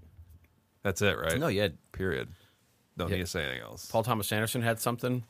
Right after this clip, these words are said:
Speaker 1: No, probably.
Speaker 2: Uh, uh, you had frickin', this is, like, the big year. Like, the, I think The
Speaker 1: Phantom
Speaker 2: Insider.
Speaker 1: Menace? No, I don't know. Just kidding.
Speaker 2: It was a huge year. It's ninety, you know,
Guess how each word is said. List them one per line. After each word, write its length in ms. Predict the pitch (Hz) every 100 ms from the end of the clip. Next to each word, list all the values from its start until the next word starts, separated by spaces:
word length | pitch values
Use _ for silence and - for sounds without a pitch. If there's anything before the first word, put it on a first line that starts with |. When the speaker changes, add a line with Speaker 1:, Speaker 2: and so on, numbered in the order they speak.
| - -
Speaker 1:
No, 80 | - -
probably. 580 | - 92 92 73 71 73 92 _ -
Speaker 2:
Uh, 40 |
uh, 360 | 85 69 50 - 95 -
you 80 | 98
had 220 | 90 73
frickin', 520 | - 98 - 80 73 - -
this 200 | 101 -
is, 120 | 113
like, 200 | 107 -
the 80 | 104
big 300 | 85 113 113
year. 340 | 90 135 - - -
Like, 180 | 87 80
the, 140 | 90
I 20 |
think 160 | 78 123
The 60 | 82
Speaker 1:
Phantom 140 | 87
Speaker 2:
Insider. 300 | 80 113 117
Speaker 1:
Menace? 160 | 127 131 _ _
No, 60 | -
I 80 | 53
don't 140 | 52 -
know. 80 | 95 - _ -
Just 140 | -
kidding. 160 | - 101 -
Speaker 2:
It 40 | -
was 60 | 120
a 20 |
huge 300 | 107 165 110
year. 140 | 101 71
It's 120 | -
ninety, 260 | 120 135 160
you 40 |
know, 240 | 98 73